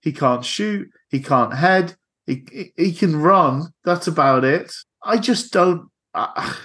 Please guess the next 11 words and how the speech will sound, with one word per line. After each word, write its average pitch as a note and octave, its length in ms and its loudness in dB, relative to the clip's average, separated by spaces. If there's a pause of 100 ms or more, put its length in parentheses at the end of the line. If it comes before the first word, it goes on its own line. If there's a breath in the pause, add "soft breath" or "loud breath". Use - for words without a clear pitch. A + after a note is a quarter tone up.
(160)
<sighs> - 200 -20
do D4+ 100 0
you D#4+ 100 -2
remember E4 220 0
there C4 100 0
was G#3 140 -4
a F#3+ 60 2
player, F3+ 680 0
this D#3+ 300 -2
might, D3+ 200 2
I, C#3 160 2